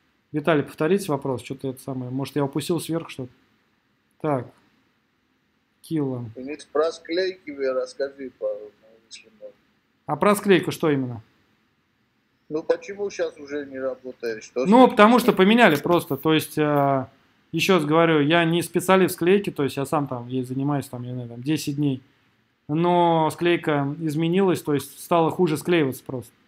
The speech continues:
Speaker 1: А хуже склеиваться стало, потому что перестали клеиться бренды, как говорят специалисты. Ну вот и всё. То есть просто как вот у нас статистика в двадцать раз хуже стала клеиться.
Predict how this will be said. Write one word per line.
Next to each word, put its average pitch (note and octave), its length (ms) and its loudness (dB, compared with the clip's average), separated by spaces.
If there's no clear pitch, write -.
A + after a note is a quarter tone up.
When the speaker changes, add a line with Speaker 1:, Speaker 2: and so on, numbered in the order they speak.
Speaker 1:
А D3 120 0
хуже G3 240 4
склеиваться G#3+ 400 2
стало, D#3+ 180 2
потому D#3 360 -2
что C#3+ 300 -4
перестали D#3+ 420 0
клеиться D#3 400 -2
бренды, C3+ 320 -4
как C3 200 -6
говорят C#3+ 300 -2
специалисты. A#2+ 540 -10
Ну C#3+ 100 -6
вот D3 160 -6
и D3+ 40 -4
всё. A#2+ 240 -12
То F3+ 80 -2
есть E3 100 -4
просто A#3 320 4
как F3+ 340 0
вот E3+ 140 -2
у G3+ 60 2
нас A#3+ 260 4
статистика D#3 760 -2
в D3 60 -6
двадцать F#3 440 4
раз F#3 260 2
хуже E3+ 240 -2
стала C#3 260 -2
клеиться. A#2+ 380 -10